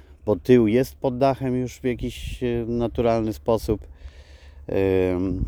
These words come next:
i wtedy trzy czwarte publiczności razem mogłoby być pod dachem i można by planować więcej przedsięwzięć, e, bo ja nie ukrywam, że niejednokrotnie,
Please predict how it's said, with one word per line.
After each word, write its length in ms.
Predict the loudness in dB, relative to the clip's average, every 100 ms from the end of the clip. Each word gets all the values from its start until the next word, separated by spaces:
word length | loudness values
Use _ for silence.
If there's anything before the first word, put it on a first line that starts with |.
| -2
i 100 | -2
wtedy 360 | 2 2 4 2 0
trzy 180 | -10 -8
czwarte 340 | -2 -2 -2
publiczności 640 | -6 -6 -6 -6 -6 -4 -2
razem 320 | 0 -2 -6 -8 -20 -20 -20 -20 -6
mogłoby 520 | 2 4 4 0 -2
być 180 | -6 -6
pod 220 | -4 -2
dachem 460 | 0 -2 0 -2 -2 -8 -14 -14 -14 -10
i 100 | 0
można 320 | 4 4 4 0
by 140 | -2
planować 480 | 0 0 2 0 0
więcej 340 | -2 0 -2
przedsięwzięć, 960 | -2 -4 -4 0 2 2 0 -2 -6 -16 -16 -6
e, 160 | -4 0
bo 100 | 2
ja 140 | 4
nie 140 | 2
ukrywam, 460 | 2 2 2 0 -2
że 160 | -2 -2
niejednokrotnie, 960 | 0 0 -2 -2 -2 -2 0 0 0